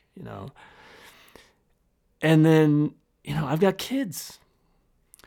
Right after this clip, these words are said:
So it became clear to me that I wasn't doing anything to take care of my physical health. This could be a way for me to do it. So, um, I first started, uh, making it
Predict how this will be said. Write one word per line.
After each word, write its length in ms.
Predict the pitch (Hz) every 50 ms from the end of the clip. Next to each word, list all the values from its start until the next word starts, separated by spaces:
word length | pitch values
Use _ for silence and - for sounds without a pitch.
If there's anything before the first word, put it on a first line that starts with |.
| _ _ _ _ _ _ _ _ _ _ _ -
So 520 | - - - 175 160 160 156 160 160 160
it 120 | - 156
became 300 | 139 156 - 170 165 170
clear 300 | 147 - - 160 170 170
to 60 | 156 151
me 320 | 143 139 135 135 135 131
that 240 | 127 117 110 - - _ -
I 160 | - - -
wasn't 400 | 175 185 175 165 131 143 139 127
doing 320 | 120 131 131 131 127 120
anything 400 | 120 117 117 113 - 127 113 110
to 60 | 107 98
take 260 | - - - 110 -
care 260 | - - 127 117 110
of 80 | 104 98
my 100 | 101 98
physical 540 | - - - 135 110 113 107 - 101 95
health. 400 | 87 80 82 82 101 - - _ _ _ _ _ _ _ _ _ _ _ _ _ _ _ _ _ _ _ _ _ _ _ _ _ _ _ _
This 340 | 247 127 90 107 120 131 -
could 240 | - - 139 113 101
be 260 | 107 107 104 104 104
a 60 | 101
way 160 | 85 95 92
for 160 | 92 - - 104
me 160 | 95 95 95
to 80 | 92
do 140 | 87 87 90
it. 680 | 90 - _ _ _ _ _ _ _ _ _ - 151 -
So, 420 | - - 104 95 95 95 101 - - _ _ _
um, 520 | - 104 98 95 92 90 90 87 90 98 - _ _ _ _ _ _ _ _ _ _
I 120 | - - 110
first 480 | - - - - 165 214 269 - -
started, 680 | - - - 156 139 135 131 127 123 120 117 107 104 - _ _ _ _ _ _ _ _ _ -
uh, 300 | - - - - 90 87
making 460 | - 131 123 123 131 139 - 135 123
it 180 | 117 110 110